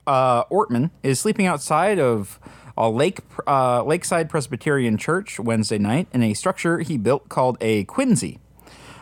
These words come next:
Uh, it's just another form of snow cave. You just have to put the snow there before you can carve it out, which is the difficult part, said Isaac. He's built a few of them,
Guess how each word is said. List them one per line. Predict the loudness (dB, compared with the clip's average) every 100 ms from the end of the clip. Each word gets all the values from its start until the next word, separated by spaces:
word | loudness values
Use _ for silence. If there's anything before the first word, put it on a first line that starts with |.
| -4
Uh, | -2 0
it's | -2 -2
just | -2 0 0
another | 0 0
form | 0 0
of | 0
snow | -2 0 0
cave. | 0 0 0 -2 -8 -20 -20 -8
You | -4
just | 0 0 0
have | -2
to | -2
put | -4 -4
the | -4
snow | -2 0 2
there | 2 2
before | 0 -2 0
you | 2
can | 0 -2
carve | 0 0 0
it | 0
out, | 0 -2 -6 -12 -4
which | -4
is | -2
the | -2
difficult | -2 -2 -2 -2
part, | -2 -2
said | -4
Isaac. | -2 0 -2 -4
He's | -6 -2
built | -2 -2
a |
few | -2 0 0
of |
them, | 0 0